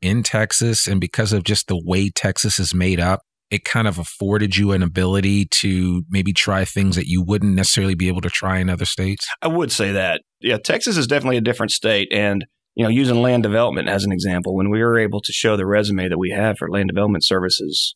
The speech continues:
Speaker 2: in the state of Texas, I mean, that holds a lot of weight. And I shouldn't single out land development. You know, our, our public works, transportation, everyone, everyone around, you know, the,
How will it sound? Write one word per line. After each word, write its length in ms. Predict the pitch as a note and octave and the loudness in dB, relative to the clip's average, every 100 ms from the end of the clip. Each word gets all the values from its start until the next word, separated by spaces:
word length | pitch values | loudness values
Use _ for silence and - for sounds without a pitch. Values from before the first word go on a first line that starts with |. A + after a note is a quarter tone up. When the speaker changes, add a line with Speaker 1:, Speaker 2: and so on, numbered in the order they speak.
| - | -4
Speaker 2:
in 80 | F#2 | -2
the 60 | |
state 180 | E2+ G2 | 0 -2
of 80 | D2 | -4
Texas, 480 | - A#2 - - - | -2 -2 -2 -6 -10
I 60 | - | -6
mean, 140 | F#2+ | -2
that 140 | A2+ | -2
holds 460 | - G2 E2+ - - - | -2 -2 -2 -4 -8 -6
a 180 | - D#2 | -8 -6
lot 380 | D#2+ F#2 G#2 G#2 - | -4 0 0 -2 -4
of 80 | - | -6
weight. 420 | F#2 G2 - - - _ - - | -2 -2 -2 -8 -20 _ -10 -4
And 220 | G2 G2 | -2 0
I 40 | |
shouldn't 280 | G2+ C#3+ G3+ | 0 -2 -2
single 180 | A2 G#2 | -2 -2
out 80 | F2+ | -2
land 200 | G#2 F2 | -2 -4
development. 360 | F#2+ A2 D2 | -2 -2 -2
You 60 | D#2+ | -4
know, 60 | D2+ | -6
our, 80 | D#2+ - | -6 -8
our 160 | - - - _ - | -10 -10 -16 _ -6
public 220 | G2+ G2 | -4 -4
works, 220 | G2 F#2+ | -4 -4
transportation, 640 | - G2 - F2+ G2 G2+ F2 | -4 -4 -4 -4 -2 -2 0
everyone, 540 | G#2 B2+ A#2 G#2+ G2 - _ - | 0 2 2 0 -2 -10 _ -6
everyone 260 | D3+ F3 D#3+ | -2 0 2
around, 520 | C#3 C#3 C#3 C3 A#2+ - _ - | 2 2 2 2 -2 -6 _ -6
you 120 | G2+ | -4
know, 140 | F#2+ | -2
the, 120 | F#2+ | -4